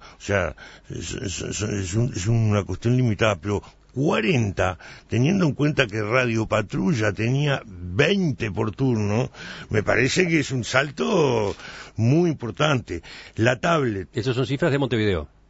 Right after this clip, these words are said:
Speaker 1: De Montevideo. De Montevideo, porque lo que yo estoy hablando es de la experiencia de Montevideo, porque es una experiencia piloto para llevarlo al interior,
Speaker 2: Ajá.
Speaker 1: de acuerdo a, a los lugares donde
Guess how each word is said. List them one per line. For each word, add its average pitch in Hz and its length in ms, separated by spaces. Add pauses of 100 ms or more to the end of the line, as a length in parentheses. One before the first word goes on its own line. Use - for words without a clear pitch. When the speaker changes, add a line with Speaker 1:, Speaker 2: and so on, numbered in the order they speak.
(180)
Speaker 1:
De 123 80
Montevideo. 98 560 (260)
De 101 100
Montevideo, 135 360
porque 131 220
lo 123 100
que 120 80
yo 147 80
estoy 151 160
hablando 156 460 (340)
es 131 140
de 131 100
la 113 80
experiencia 127 720 (260)
de 135 140
Montevideo, 143 720 (260)
porque 110 280
es - 120
una 120 140
experiencia 117 600
piloto 151 680 (320)
para 113 720 (360)
llevarlo 127 360
al 123 80
interior, 123 580 (220)
Speaker 2:
Ajá. 92 180
Speaker 1:
de 101 160
acuerdo 147 640 (160)
a, 113 640
a - 20
los 110 420
lugares 120 380
donde 104 540